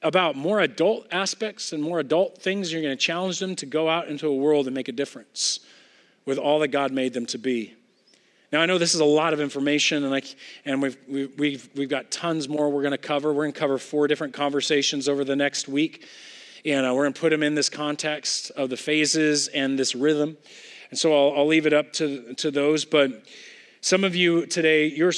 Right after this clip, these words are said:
you're wrestling over something other than just what phase you're in, because for you, those phases are all done. They're all past.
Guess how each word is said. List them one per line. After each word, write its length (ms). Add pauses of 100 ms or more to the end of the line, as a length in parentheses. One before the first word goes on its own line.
you're 160
wrestling 340
over 160
something 420
other 240
than 340
just 380
what 220
phase 320
you're 140
in, 240 (340)
because 260
for 160
you, 380 (1500)
those 200
phases 380
are 100
all 140
done. 340 (1300)
They're 120
all 80
past. 600